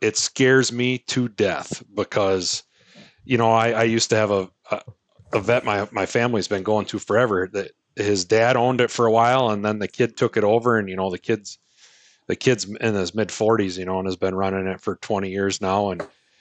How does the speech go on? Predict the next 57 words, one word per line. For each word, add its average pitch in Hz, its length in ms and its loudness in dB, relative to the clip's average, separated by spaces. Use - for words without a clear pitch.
you 110 240 -2
know, 98 240 2
they, 110 360 2
we 107 180 0
could 110 220 -4
take 110 240 0
dogs 113 340 4
there 113 460 4
whenever 117 440 2
we 127 120 4
needed. 92 400 0
It 104 200 2
didn't 117 160 0
matter 120 220 2
if 113 100 -2
it 123 40 2
was 113 140 2
a - 40 -4
truck - 300 -2
full, 78 260 -10
and 104 140 -2
they're 117 180 2
good 104 280 2
vets 92 380 -4
too. 80 240 -6
If, - 220 -4
if 92 100 -4
something 139 380 0
happened 135 380 0
to 127 120 4
a 120 60 4
dog 120 360 2
on 113 140 0
their 120 200 2
watch, 117 480 2
like, 90 300 -2
it, 107 260 -6
you 104 120 -4
know, 92 100 -2
I 98 140 2
had 104 160 2
the 101 100 4
utmost 107 340 0
confidence 113 520 -2
in 117 80 0
them, 117 120 -2
like, 92 300 -4
that, 101 220 0
that 101 160 2
dog 101 220 0
wasn't 95 240 -2
gonna 98 140 -8
make 92 240 -8
it 90 80 -8
no 90 100 -10
matter 87 240 -8
what. 78 220 -12